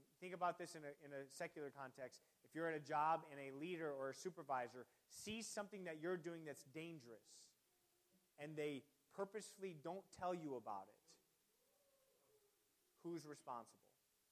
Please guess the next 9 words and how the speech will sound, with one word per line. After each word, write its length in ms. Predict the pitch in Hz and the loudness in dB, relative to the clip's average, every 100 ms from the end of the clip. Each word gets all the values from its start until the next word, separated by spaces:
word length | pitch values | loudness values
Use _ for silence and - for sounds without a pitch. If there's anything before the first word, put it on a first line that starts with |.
| _ _ _ _ _ _ _ _ _ _ _ _ _ _ _ | _ _ _ _ _ _ _ _ _ _ _ _ _ _ _
You 60 | 110 | 0
both 220 | 143 131 - | 2 2 0
are. 680 | 92 - _ _ _ 170 139 160 | -18 -20 _ _ _ -14 -14 -12
<laughs> 80 | 135 - _ _ _ _ _ _ _ _ _ _ _ _ _ _ _ _ _ _ _ 143 | -14 -14 _ _ _ _ _ _ _ _ _ _ _ _ _ _ _ _ _ _ _ 0
There's 140 | 147 | 2
a 60 | 147 | 2
man, 260 | 156 160 | 2 2
I, 160 | 151 156 160 | 2 0 -2
I, 220 | 147 143 | 4 4